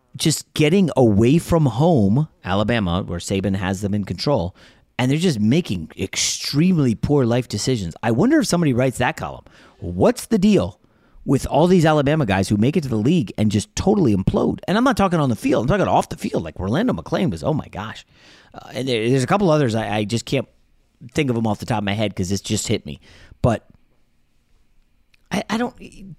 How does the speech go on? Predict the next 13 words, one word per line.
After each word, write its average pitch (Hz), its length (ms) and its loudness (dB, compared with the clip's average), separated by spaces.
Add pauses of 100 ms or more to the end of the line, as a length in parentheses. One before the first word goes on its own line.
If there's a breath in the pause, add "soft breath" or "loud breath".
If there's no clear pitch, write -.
(120)
do 185 80 0
you 196 160 2
think 254 260 0
these 190 200 0
guys 190 260 2
would 160 140 2
want 131 420 -2
the 170 80 2
league 156 340 2
knowing 160 320 2
what 139 140 0
they're 135 140 2
doing, 127 540 2